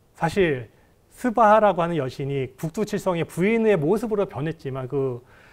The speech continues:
스바인지 모르고 북두칠성의 부인인지 알고선,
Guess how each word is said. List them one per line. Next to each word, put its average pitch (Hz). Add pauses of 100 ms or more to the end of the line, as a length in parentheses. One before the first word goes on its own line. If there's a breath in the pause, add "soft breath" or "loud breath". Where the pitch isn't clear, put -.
(180 soft breath)
스바인지 214
모르고 131
북두칠성의 180
부인인지 240
알고선, 131